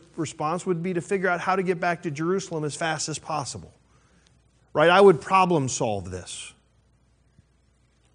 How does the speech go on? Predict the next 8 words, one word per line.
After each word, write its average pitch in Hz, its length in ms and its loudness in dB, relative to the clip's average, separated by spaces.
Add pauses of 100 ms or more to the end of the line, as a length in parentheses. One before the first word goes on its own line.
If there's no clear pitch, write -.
(760)
Saul 160 300 0
goes 147 220 0
quiet. 98 600 -10 (1300)
He 120 120 -8
fasts - 880 -10 (560)
and 123 80 -8
he 127 60 -4
prays. 92 600 -16